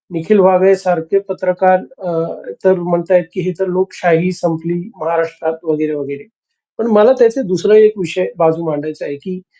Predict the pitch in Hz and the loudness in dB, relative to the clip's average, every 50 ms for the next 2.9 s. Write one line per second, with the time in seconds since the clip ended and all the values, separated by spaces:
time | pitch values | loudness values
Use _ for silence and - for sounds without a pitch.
0 | _ _ _ _ _ _ _ - 170 156 156 - - 165 151 151 170 180 220 214 | _ _ _ _ _ _ _ -10 -8 -6 -6 -6 -4 -4 -2 0 0 0 0 0
1 | - - - 220 214 - - 190 202 214 226 240 247 - - - _ - 196 175 | -2 -2 -2 -2 -2 -2 -2 2 4 4 6 4 4 2 -2 -6 _ -8 -8 -8
2 | 147 139 143 143 165 165 180 190 196 196 180 185 220 240 240 240 277 285 | -8 -8 -6 -4 0 4 6 6 6 6 4 2 0 0 0 -2 -4 -8